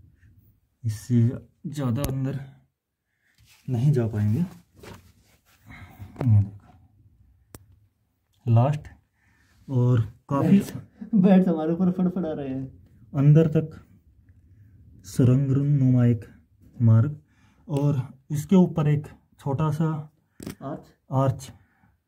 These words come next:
Speaker 2: यानी कि ये पूरा gate हुआ करता था कभी।
Speaker 1: बिल्कुल। तो चलिए, इससे आगे तो हम जा नहीं सकते।
Speaker 2: उधर?
Speaker 1: उधर भी ऐसा ही होगा,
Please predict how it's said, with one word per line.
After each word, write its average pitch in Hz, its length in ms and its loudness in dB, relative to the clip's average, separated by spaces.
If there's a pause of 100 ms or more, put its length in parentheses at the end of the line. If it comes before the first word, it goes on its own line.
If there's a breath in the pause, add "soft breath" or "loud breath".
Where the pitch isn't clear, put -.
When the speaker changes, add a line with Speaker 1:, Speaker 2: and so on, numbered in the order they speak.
(180)
Speaker 2:
यानी 139 180 -6
कि 160 60 -6
ये 147 80 -6
पूरा 147 220 -8
gate 139 240 -6
हुआ 120 120 -6
करता 117 260 -8
था 143 120 -14
कभी। 170 240 -6 (180)
Speaker 1:
बिल्कुल। 110 360 2 (2000 soft breath)
तो 131 100 -8
चलिए, 156 440 -4 (1040 soft breath)
इससे 127 260 -6
आगे 127 240 2
तो 131 140 -2
हम 123 300 0 (320)
जा 117 180 -2
नहीं 120 160 0
सकते। 117 340 -10 (680)
Speaker 2:
उधर? 151 280 -10 (1000)
Speaker 1:
उधर 135 260 -2
भी 185 120 0
ऐसा 139 520 -8
ही 170 160 -6 (1080)
होगा, 120 240 -4